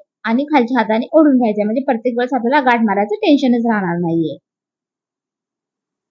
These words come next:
हे बघा, दोन शुगर बीड्स आणि एक प्लास-, अ, थ्री एम एम प्लास्टिक बीड्स टाकलेला आहे मी इथे आणि धागा वरती काढून घ्यायचा आहे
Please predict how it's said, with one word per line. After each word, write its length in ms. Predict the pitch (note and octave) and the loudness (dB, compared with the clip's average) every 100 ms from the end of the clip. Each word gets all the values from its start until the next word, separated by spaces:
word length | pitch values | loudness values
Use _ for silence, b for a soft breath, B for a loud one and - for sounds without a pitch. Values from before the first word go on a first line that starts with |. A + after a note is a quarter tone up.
| _ - | _ -4
हे 60 | |
बघा, 160 | G3+ A3 | 0 2
दोन 240 | A#3 C4+ F4 | 4 4 2
शुगर 280 | E4 G#3+ | 2 2
बीड्स 280 | G3+ D4 - | 4 0 0
आणि 260 | A3+ A#3+ B3 | 0 2 0
एक 120 | E4+ - | -4 -4
प्लास-, 240 | A#3 G#3+ - - | -4 -4 -8 -6
अ, 100 | G#3 | -4
थ्री 180 | G#3 C4+ B3+ | 0 2 2
एम 100 | G#3+ | 2
एम 100 | A#3+ | 0
प्लास्टिक 380 | E4 A3 A3+ A3 | 0 -2 -4 -8
बीड्स 420 | F#3+ D#4 E4 - - | -6 -6 -8 -12 -8
टाकलेला 380 | G3+ G#3+ G#3 | -4 -2 0
आहे 160 | G3 A3 | 0 0
मी 160 | G#3 G#3 | -2 -4
इथे 220 | G#3+ B4+ D5 _ _ _ _ _ _ _ _ - | -6 -8 -10 _ _ _ _ _ _ _ _ -6
आणि 160 | G#3 A3 | -2 0
धागा 320 | B3+ G3+ A3 | 0 2 2
वरती 280 | A3 G#3+ A#3+ | 2 0 -2
काढून 400 | A3+ G#3+ A#3 A#3+ | 0 0 0 -2
घ्यायचा 880 | A#3+ _ _ _ _ G3+ A#3 A3 A#3 | -4 _ _ _ _ -2 0 0 0
आहे 280 | G#3 B3 | 0 -2